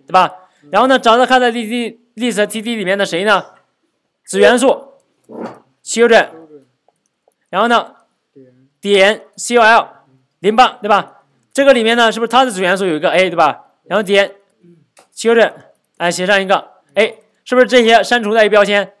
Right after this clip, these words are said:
点击的时候是不是 click，对吧？哎，执行一个方法。那么其实呢，这边把它拿过来放到我们的下方。那么这里面呢，其实呢就是删除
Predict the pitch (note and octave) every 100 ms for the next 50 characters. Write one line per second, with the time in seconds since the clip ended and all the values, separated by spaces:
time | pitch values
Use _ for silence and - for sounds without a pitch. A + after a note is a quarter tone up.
0 | _ _ G#3+ G#3 G#3 B3+ G#3 G#3+ G#3 G#3
1 | F#3+ G3 B2+ G#2 _ _ _ C#3 C3 E3
2 | D3+ D3+ _ E3 E3 G3+ G#3 G#3+ G3+ G3+
3 | F3 A2 F3+ G3+ F#3+ A3 G#3 G3 F#3+ F3+
4 | F#3 F3 B2 C#3+ D3+ C#3+ _ _ _ _
5 | _ _ _ _ _ _ _ _ _ _
6 | _ _ _ - E3 G3+ G#3+ F#3 G3 G#3
7 | F#3 F#3+ E3+ C#3+ E3 F#3+ D#3 D#3+ F3 F3
8 | - _ _ _ - G3+ G3+ G3 - _
9 | _ _ - B3+ B3 G3 E3 F3+ F3+ E3
10 | - F#3 F3 F3 E3+ E3 C#3+ A2+ - _
11 | _ _ _ _ _ _ _ _ _ _
12 | _ _ _ _ - - - A3+ A3+ A3+
13 | A3+ A3+ A3 - E3 D#3+ G3+ A3+